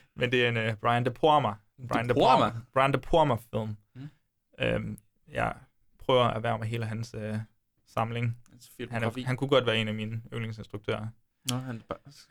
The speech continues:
Speaker 2: mm, jeg føler, han er faldet lidt af.
Speaker 1: Ja, ja, men
Speaker 2: Okay.
Speaker 1: når jeg siger alle hans film, så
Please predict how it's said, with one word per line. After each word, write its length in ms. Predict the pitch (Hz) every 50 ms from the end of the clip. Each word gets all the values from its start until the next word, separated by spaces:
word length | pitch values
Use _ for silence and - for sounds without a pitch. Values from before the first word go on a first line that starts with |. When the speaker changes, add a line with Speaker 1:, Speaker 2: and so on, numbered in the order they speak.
| _ _ _ _ _ -
Speaker 2:
mm, 180 | 127 123 120 - -
jeg 80 | 123
føler, 300 | - _ - 131 113 113
han 100 | 113 110
er 40 | 110
faldet 300 | - - 107 107 110 113
lidt 140 | 110 113 -
af. 100 | - - - 180
Speaker 1:
Ja, 140 | 147 120
ja, 180 | 117 113 107 101
men 320 | 101 107 107 107 104 104 120 - -
Speaker 2:
Okay. 220 | 120 - - 117 123 -
Speaker 1:
når 80 | 127
jeg 100 | 120 113
siger 160 | - - 127 127
alle 180 | 131 131 131
hans 160 | 127 123 117
film, 280 | - 143 127 120 113 113
så 260 | - 120 113 117 113